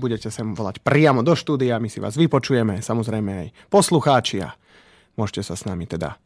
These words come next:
porozprávať. No, čo ďalej? Hostia vám ešte neprezradím, pretože hosť ešte stále bude utajený, aj keď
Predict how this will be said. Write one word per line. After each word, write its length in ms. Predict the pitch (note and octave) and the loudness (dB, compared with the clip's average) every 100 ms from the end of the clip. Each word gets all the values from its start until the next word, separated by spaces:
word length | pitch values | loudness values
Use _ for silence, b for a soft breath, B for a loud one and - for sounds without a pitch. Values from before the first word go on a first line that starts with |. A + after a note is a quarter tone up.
| _ _ - | _ _ 0
porozprávať. 720 | C#3 B2+ - A#2+ G#2 D#2 - - B B B B | 2 2 0 -2 -2 -6 -12 -20 B B B B
No, 240 | G#3+ - - _ _ _ _ _ _ _ _ _ _ _ | 6 6 0 _ _ _ _ _ _ _ _ _ _ _
čo 160 | - D4+ | 4 6
ďalej? 480 | G3 B2 G2 - _ _ _ _ | 6 4 -2 -12 _ _ _ _
Hostia 360 | - B3 - B3 | 4 6 6 4
vám 160 | G3 | 4
ešte 200 | F3 - | 0 -4
neprezradím, 640 | G2+ - G2+ G#2+ G#2 B2 C#3+ | -6 -4 -2 0 0 0 -2
pretože 360 | A#2+ A#2 A2 | -4 -2 0
hosť 440 | G#2 C#3 - - C3 | 2 2 2 -2 -4
ešte 240 | - A#2+ | 0 0
stále 400 | G#2 - E3 D#3 | 0 4 4 4
bude 160 | D3 C3+ | 0 -4
utajený, 520 | C3+ C#3 C3+ C#3 C3+ | 2 4 4 4 4
aj 120 | B2 | 4
keď 80 | B2 | 2